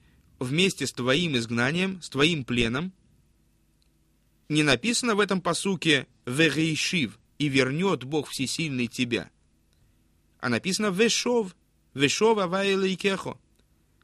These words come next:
«Вернется Бог всесильный с тобой», а не «Вернет Бог тебя». Это говорит о том,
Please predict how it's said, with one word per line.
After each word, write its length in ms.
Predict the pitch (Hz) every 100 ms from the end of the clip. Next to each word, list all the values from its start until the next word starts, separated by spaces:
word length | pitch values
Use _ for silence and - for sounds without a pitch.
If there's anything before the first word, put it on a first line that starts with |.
| _ _ _ _ _ -
«Вернется 640 | 127 131 156 226 220 202
Бог 220 | 139 185
всесильный 420 | - 156 180 190
с 80 | 180
тобой», 540 | - 165 151 196 120 -
а 120 | - 123
не 140 | 120
«Вернет 420 | 120 127 165 151
Бог 280 | 120 147 -
тебя». 400 | - 131 107 110 _ _ _ _ _ _ _ _ _ _ _ _ _ _ _ _ _ _ _ _
Это 220 | - 139 127
говорит 380 | 127 131 147
о 80 | 151
том, 420 | - 240 240 233